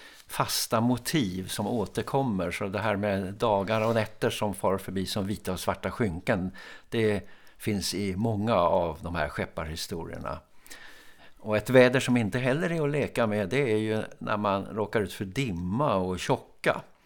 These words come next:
Och enligt en berättare så kan den bli så tät att, eh, några av sjömännen får skära den i stora balar och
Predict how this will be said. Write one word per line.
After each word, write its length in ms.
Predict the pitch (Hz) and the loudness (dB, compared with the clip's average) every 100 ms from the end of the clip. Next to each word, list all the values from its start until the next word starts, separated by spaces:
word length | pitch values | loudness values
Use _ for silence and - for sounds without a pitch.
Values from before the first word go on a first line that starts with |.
| - - - - - | -10 -10 -10 -16 -6
Och 320 | 101 101 98 | -4 -2 -2
enligt 260 | 107 110 | 0 2
en 180 | 107 127 | 4 6
berättare 520 | 151 127 110 117 107 | 6 6 4 0 0
så 320 | 95 95 92 95 | 0 -4 -4 -6
kan 180 | - 101 | -4 0
den 240 | 113 143 | 2 0
bli 100 | 139 | 0
så 200 | 120 135 | -2 -4
tät 680 | 143 - - 156 78 69 - | -6 -8 -4 -4 -4 -6 -2
att, 340 | 98 92 - - | -2 -2 -8 -6
eh, 120 | 90 | -4
några 300 | 110 90 87 | -2 0 2
av 160 | 98 101 | 2 2
sjömännen 580 | - 123 98 110 104 | 4 4 4 2 0
får 200 | - 104 - - - | -2 -4 -4 -16 -12
skära 580 | - 151 123 90 101 131 | 0 4 4 4 2 2
den 180 | 127 107 | 2 0
i 80 | |
stora 640 | 104 - - 135 87 92 110 | -2 -4 -4 -4 -4 2 2
balar 840 | 95 120 156 87 80 90 156 95 | 2 -4 0 0 -2 -2 -2 -2
och 200 | 95 95 | -2 -4